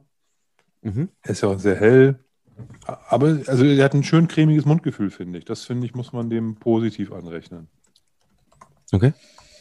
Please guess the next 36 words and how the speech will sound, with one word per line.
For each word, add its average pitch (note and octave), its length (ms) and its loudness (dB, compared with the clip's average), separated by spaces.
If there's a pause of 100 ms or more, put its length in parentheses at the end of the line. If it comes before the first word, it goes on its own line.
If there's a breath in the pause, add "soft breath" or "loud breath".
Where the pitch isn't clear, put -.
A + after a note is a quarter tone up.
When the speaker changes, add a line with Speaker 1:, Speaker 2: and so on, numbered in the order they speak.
(340 soft breath)
Speaker 2:
Und F#2+ 100 -16
die G2 60 -12
Nase G#2+ 320 -2
lässt A#2 180 -2
mich A#2 100 -4
so - 80 -10
ein A2 40 -6
bisschen A2 220 -6
ratlos A2 420 -2
zurück. G2+ 180 -12
Aber G2 140 -10
wie G#2 60 -12
gesagt, A2 200 -12
das - 100 -12
kann A2 160 -2
jetzt A2+ 160 -2
auch G#2+ 260 0
an, G#2+ 220 4
an G#2 160 4
dem, G#2 220 4
an G#2 100 0
dem, G2+ 180 2
an G2 100 -2
dem G2 120 0
Miezenhead G#2 540 0
liegen. F2+ 380 -2 (720)
Speaker 1:
Ja. F2 280 2
Speaker 2:
Dass G2 80 0
ich F#2 100 -4
da G2+ 100 0
irgendwie G2 180 4
jetzt G2 140 2
gerade G2+ 200 6
so G2 80 -2
ein G2+ 60 -2
bisschen, G2+ 520 0